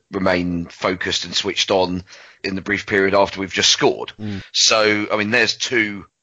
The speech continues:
Speaker 1: sort of very clear periods of a game, which, I mean, let's face it, against Fulham, we're likely to be in that situation at some point.
Speaker 2: Yeah.
Speaker 1: We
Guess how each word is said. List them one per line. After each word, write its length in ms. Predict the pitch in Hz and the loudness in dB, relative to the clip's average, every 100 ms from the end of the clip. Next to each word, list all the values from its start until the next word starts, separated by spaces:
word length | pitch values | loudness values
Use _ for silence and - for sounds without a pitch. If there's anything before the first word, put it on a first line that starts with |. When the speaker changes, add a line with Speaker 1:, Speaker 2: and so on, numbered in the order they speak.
| _ _ - | _ _ -14
Speaker 1:
sort 160 | - 104 | -12 -4
of 60 | |
very 200 | 120 107 | 0 0
clear 560 | 98 - 120 110 98 95 - - - - | 0 -4 -2 0 0 -2 -8 -20 -16 -2
periods 460 | 120 104 98 92 | 0 2 2 0
of 120 | 95 | -6
a 40 | 85 | -2
game, 460 | 110 104 80 85 87 - - _ | 2 2 0 -10 -14 -20 -20 _
which, 560 | 92 104 - - - - | -8 -8 0 4 4 0
I 40 | 104 | -8
mean, 100 | 101 | -4
let's 140 | 110 | -2
face 260 | 107 107 - | 0 0 -2
it, 40 | |
against 240 | 82 104 - | -4 -6 -2
Fulham, 280 | 107 90 | -4 -4
we're 100 | 87 92 | -6 0
likely 420 | 107 107 - 95 | 0 0 -2 -4
to 100 | 95 | -4
be 200 | 92 104 | 0 0
in 120 | 90 | 0
that 160 | 101 - | 0 0
situation 580 | - - 104 113 - 73 | -2 0 2 2 0 -2
at 60 | |
some 220 | - 80 | -4 -4
point. 280 | 69 85 57 _ _ - | -8 -12 -12 _ _ -14
Speaker 2:
Yeah. 140 | 104 - - - _ | -12 -12 -20 -20 _
Speaker 1:
We 260 | - 104 95 | -8 -6 -6